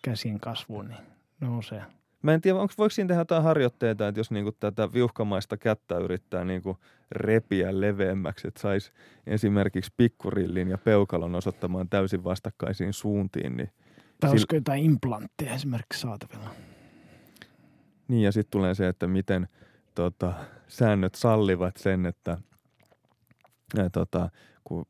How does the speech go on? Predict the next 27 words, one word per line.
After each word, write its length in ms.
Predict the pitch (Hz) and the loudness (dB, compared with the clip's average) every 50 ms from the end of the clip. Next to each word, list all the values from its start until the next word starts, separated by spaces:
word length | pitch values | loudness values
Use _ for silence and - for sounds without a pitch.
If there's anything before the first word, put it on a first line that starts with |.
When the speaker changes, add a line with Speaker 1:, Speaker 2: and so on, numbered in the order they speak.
| _ - | _ 0
Speaker 2:
ulottuvuutta 720 | 113 113 107 98 - - 101 87 92 95 92 - - 87 | 4 6 6 4 4 0 -4 -2 0 -2 -2 0 0 2
ja 60 | 90 | 2
ylettyvyyttä 720 | 95 95 95 95 _ - 87 - 80 87 - - - 92 - - _ - _ - | 4 2 2 0 _ -8 -8 -6 -6 -6 -6 -4 -6 -6 -6 -8 _ -20 _ -2
parantavia 600 | 95 92 92 95 90 - 76 78 87 85 78 87 | -2 0 0 -2 -2 -4 -4 -4 -2 -2 -2 -2
apuvälineitä 760 | 95 - 95 92 90 82 90 85 76 78 80 85 - 87 92 | -2 -2 -2 -4 -4 -4 -6 -6 -6 -6 -6 -4 -4 -4 -2
ei 120 | 95 101 104 | 0 0 0
oo, 160 | 107 107 104 | 0 0 0
niin 180 | 101 98 98 - _ - _ _ - | 0 -2 -4 -6 _ -20 _ _ -8
jos 160 | - 101 - | -8 -4 -2
ne 60 | 104 95 | -2 -2
työnnetään 540 | - 110 101 98 95 92 - 92 92 95 | 2 2 2 2 2 2 2 2 2 2
nahan 320 | 98 98 95 95 87 87 78 | 2 2 0 0 -2 -2 -4
alle 220 | 73 98 92 73 | -4 -2 -2 -2
jotkut 340 | 82 92 - - - - - | -2 -4 -6 -6 -10 -6 -4
jatkopalat, 680 | 98 92 90 - - 92 87 - - 62 67 - 117 - - | -4 -4 -4 -2 -4 -4 -4 -2 -4 -2 -2 -2 -4 -4 -6
niin 180 | - 104 117 - - _ _ _ _ _ _ _ _ - - | -8 -8 -8 -12 -18 _ _ _ _ _ _ _ _ -4 -4
onko 180 | 98 92 92 | -2 -2 -2
se 120 | - 107 104 | -2 -2 -2
sallittua 640 | - - 98 95 95 90 87 _ - - 90 90 | 0 0 0 0 0 -2 -4 _ -6 -6 -6 -4
vai 120 | 87 87 87 _ | -4 -6 -6 _
kiellettyä? 560 | - 92 92 85 90 95 _ _ - - 113 - _ _ _ _ _ - | -4 -4 -4 -4 -6 -10 _ _ -12 -12 -12 -12 _ _ _ _ _ 0
Speaker 1:
Hyvä 140 | 147 139 113 | 0 0 2
kysymys. 520 | - 135 135 123 123 113 104 95 - - _ _ - | 2 2 2 2 2 -2 -4 -6 -10 -18 _ _ -4
Speaker 2:
Ja 120 | - 92 92 | 0 2 2
auttaako 400 | 92 92 _ - 95 87 - 92 | 2 2 _ 0 0 0 0 -2
se 120 | - 101 | -4 -4
pelaamisessa? 840 | - - 82 92 101 104 104 98 92 - - - - - - - - | -2 0 0 0 0 0 -2 -4 -8 -10 -10 -10 -10 -10 -10 -10 -10